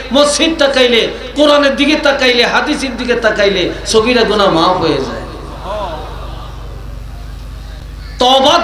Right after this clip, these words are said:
দ্বারা কবিরা গুনাহ আল্লাহ মাফ করেন, রোগের দ্বারা আল্লাহ গুনাহ মাফ করেন। মানুষের যখন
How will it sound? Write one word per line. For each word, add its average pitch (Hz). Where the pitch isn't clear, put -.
দ্বারা 240
কবিরা 254
গুনাহ 233
আল্লাহ 220
মাফ 185
করেন, 139
রোগের 311
দ্বারা 226
আল্লাহ 233
গুনাহ 226
মাফ 196
করেন। 147
মানুষের 254
যখন 220